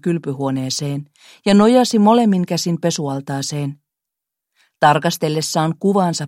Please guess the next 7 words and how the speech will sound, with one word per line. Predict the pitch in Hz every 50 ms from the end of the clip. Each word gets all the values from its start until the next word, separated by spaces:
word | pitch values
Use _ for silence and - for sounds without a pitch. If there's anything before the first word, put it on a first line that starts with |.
| - -
peilistä, | 185 165 156 143 139 139 - - - 156 147 - _ _ _ _ _ _ _ _
hän | - 214 226 240
erotti | 247 254 277 269 - 269 233
silmänvalkuaisissa | - 269 285 294 277 262 233 196 202 196 202 190 196 - 185 175 175 170 - 180 - - 180 175
risteilevät | 185 208 202 - - 208 185 170 170 160 170 160 _
punaiset | - 202 208 202 185 165 160 151 - 151 147 -
juovat. | 165 151 135 131 135 135 - - -